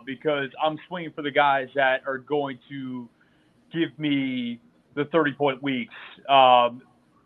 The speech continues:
where maybe, and, like, obviously there has to be a little bit of a floor too, but, um, I'm not looking for average. I'm looking for guys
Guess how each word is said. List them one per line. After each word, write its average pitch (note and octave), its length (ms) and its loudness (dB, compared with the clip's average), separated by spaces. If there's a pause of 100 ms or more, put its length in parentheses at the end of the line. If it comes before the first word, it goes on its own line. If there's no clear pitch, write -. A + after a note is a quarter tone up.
(140)
where D#3 180 2
maybe, F#3+ 460 -2
and, F#3 120 0
like, F#3 160 2
obviously F#3+ 340 -4
there D#3 120 -4
has E3+ 140 0
to - 40 -20
be E3+ 60 -10
a D3+ 80 -8
little D#3+ 220 -8
bit D3+ 120 -10
of C3 140 -6
a - 160 -20
floor D3 400 0 (140)
too, C3 360 -6
but, B2 360 4 (500)
um, C3 460 6 (180)
I'm D#3 140 -4
not F3 260 -2
looking D#3 320 -10 (100)
for C3+ 460 -6 (180)
average. B2+ 600 -2
I'm C#3 120 -4
looking C#3+ 280 -10
for C#3+ 100 -8
guys B2+ 380 4